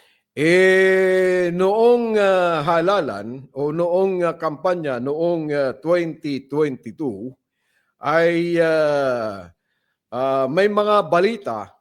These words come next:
na ito pa lang si, ah, Sara Duterte, ah, ah, itong si, ah, Sara Duterte, ang gusto niyang maging portfolio dyan sa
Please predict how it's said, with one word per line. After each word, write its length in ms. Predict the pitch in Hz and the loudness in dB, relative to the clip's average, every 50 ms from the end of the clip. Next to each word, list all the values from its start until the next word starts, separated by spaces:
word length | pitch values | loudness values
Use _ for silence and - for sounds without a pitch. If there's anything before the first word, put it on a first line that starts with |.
| _ _ _ _ _ _ - | _ _ _ _ _ _ -10
na 240 | 117 156 170 180 175 | -6 -4 -2 -2 -2
ito 240 | 170 175 208 190 202 | -2 -2 -4 -2 0
pa 80 | 196 | 0
lang 320 | 196 220 233 233 233 226 208 | 2 4 2 2 2 -2 -6
si, 400 | - - 196 190 185 185 180 180 175 | -6 -6 -6 -6 -6 -4 -2 2 2
ah, 560 | 175 170 165 165 165 156 156 151 151 147 139 131 | 4 4 4 2 2 2 2 0 0 -2 -2 -4
Sara 400 | 127 - 214 226 226 214 208 190 | -4 -2 0 0 2 2 2 0
Duterte, 880 | 175 165 160 - - 196 202 185 - - - 98 92 95 90 - _ _ _ _ _ _ _ _ _ _ 101 | 0 -2 -6 -4 0 0 0 0 -2 -6 -12 -12 -12 -14 -16 -20 _ _ _ _ _ _ _ _ _ _ -12
ah, 240 | 113 120 131 156 160 - _ _ _ _ _ _ _ _ _ _ - | -10 -10 -10 -10 -12 -16 _ _ _ _ _ _ _ _ _ _ -16
ah, 80 | 110 120 | -12 -12
itong 400 | 127 131 - - 190 190 190 180 | -12 -8 -4 -4 -2 -2 -2 -4
si, 320 | 160 - 185 175 175 170 165 165 | -6 -8 -8 -8 -4 -2 0 2
ah, 960 | 160 160 160 156 156 151 151 151 147 147 143 139 139 135 135 127 123 117 113 | 2 4 4 2 2 2 0 0 0 -2 0 0 0 0 0 -2 -2 -4 -6
Sara 320 | 107 - 196 196 180 180 165 | -4 -2 0 0 0 0 -2
Duterte, 800 | 156 147 151 - 180 170 - - - 113 104 104 104 - _ - | -4 -6 -2 0 0 0 0 -4 -8 -8 -8 -8 -10 -12 _ -2
ang 320 | 175 175 175 170 165 156 | -2 -2 0 -2 -4 -6
gusto 480 | 143 190 269 262 - - _ - 170 147 | -4 -4 -4 -4 -4 -8 _ -4 -4 0
niyang 400 | 143 190 233 220 170 143 131 123 | 2 2 2 2 2 0 -2 -2
maging 560 | 120 123 127 131 139 185 220 214 190 165 - | -2 -4 -4 -4 -4 -4 -4 -4 -6 -8 -4
portfolio 880 | - 165 143 131 - - - 185 196 185 143 107 92 80 82 95 110 - _ _ _ _ _ _ _ _ _ _ _ _ | -2 -2 -2 -2 -2 -6 -4 -2 -2 -2 -2 -4 -6 -10 -12 -14 -16 -16 _ _ _ _ _ _ _ _ _ _ _ _
dyan 560 | _ 95 104 185 214 240 233 214 202 196 180 | _ _ 2 4 4 4 2 0 -2 -2 -4
sa 240 | 170 - - 185 175 | -4 -2 0 2 4